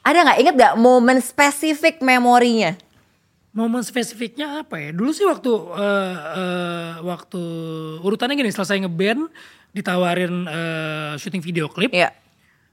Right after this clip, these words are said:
Speaker 2: Terus, eh, apa namanya, masuk ke film. Nah, dari syuting video klip itu sebetulnya yang pertama kali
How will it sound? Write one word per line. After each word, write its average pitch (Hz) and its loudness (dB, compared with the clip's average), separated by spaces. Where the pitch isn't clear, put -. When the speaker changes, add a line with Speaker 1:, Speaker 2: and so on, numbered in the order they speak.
Speaker 2:
Terus, - -10
eh, 143 -10
apa - -14
namanya, 175 -4
masuk 175 -6
ke 202 -2
film. 131 0
Nah, 175 -4
dari 208 2
syuting 220 0
video 226 2
klip 226 2
itu 320 -2
sebetulnya 285 0
yang 214 0
pertama 202 -4
kali 202 -2